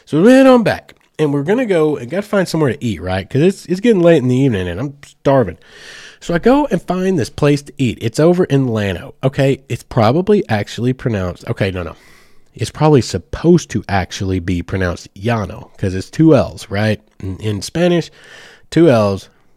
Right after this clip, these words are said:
it's a Y sound. Yeah. But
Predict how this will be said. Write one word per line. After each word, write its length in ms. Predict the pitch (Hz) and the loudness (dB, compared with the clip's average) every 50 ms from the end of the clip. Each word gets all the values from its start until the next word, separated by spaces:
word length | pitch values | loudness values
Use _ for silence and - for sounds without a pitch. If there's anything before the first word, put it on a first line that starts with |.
| _ _ | _ _
it's 180 | - _ - - | -20 _ -12 -10
a 40 | 113 | -6
Y 260 | 104 220 220 104 98 | -2 0 2 2 2
sound. 400 | - - 104 87 - 127 117 - _ _ _ | 0 -2 -8 -8 -10 -12 -18 -20 _ _ _
Yeah. 260 | 92 107 120 101 - - _ _ _ - - - - - - - _ _ _ | -4 -4 -4 -4 -4 -8 _ _ _ -20 -20 -20 -20 -20 -20 -20 _ _ _
But 280 | 151 139 - - - | 0 0 0 -2 -10